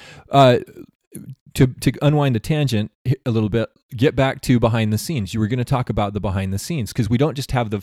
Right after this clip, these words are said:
the faces, the public faces, the public priests, but we have an, a network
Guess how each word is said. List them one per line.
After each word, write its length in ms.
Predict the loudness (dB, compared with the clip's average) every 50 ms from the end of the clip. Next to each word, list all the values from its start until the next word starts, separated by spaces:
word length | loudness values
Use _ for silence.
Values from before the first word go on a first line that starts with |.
| -8
the 180 | -10 -8 -8 -8
faces, 720 | -6 -6 -4 -4 -4 -4 -6 -6 -6 -6 -6 -8 -10 -14 -18 _ _ _ _ _ _ _
the 100 | -6 -2
public 320 | 0 0 2 0 0 -4
faces, 400 | -4 -4 -4 -4 -4 -4 -8 -10 -10
the 80 | -6
public 360 | -2 -2 -2 -2 -2 -6 -6 _
priests, 300 | -6 -6 -6 -8 -8 -8
but 120 | -8 -8 -6
we 140 | -4 -4 -4
have 140 | -4 -4
an, 240 | -4 -6 -6 -6 -8 -10 _
a 80 | -8
network 720 | -6 -4 -4 -4 -4 -4 -6 -6 -6 -6 -6 -8 -12 -20